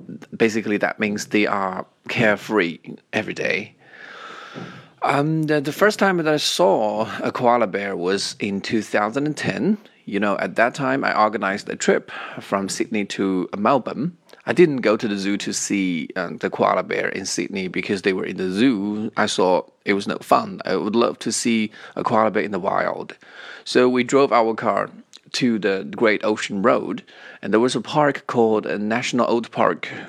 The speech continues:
uh, N-, National Great Old Way Park,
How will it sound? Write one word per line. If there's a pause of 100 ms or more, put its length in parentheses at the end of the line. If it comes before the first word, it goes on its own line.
(360)
uh, (200)
N-,
National (120)
Great
Old
Way
Park,